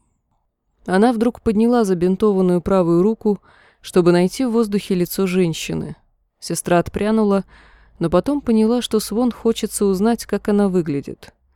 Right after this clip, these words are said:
Сестра мягко взяла её за тонкое запястье и провела рукой по лицу.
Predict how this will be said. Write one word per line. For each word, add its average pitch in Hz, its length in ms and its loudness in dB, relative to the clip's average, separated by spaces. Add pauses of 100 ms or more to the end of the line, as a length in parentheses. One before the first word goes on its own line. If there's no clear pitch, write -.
(500)
Сестра 233 380 -2
мягко 233 360 0
взяла 180 400 0
её 202 200 2
за 175 140 2
тонкое 190 400 -2
запястье 196 720 -2 (240)
и 277 100 -6
провела 160 520 2
рукой 175 320 -2
по - 140 -4
лицу. 165 480 -6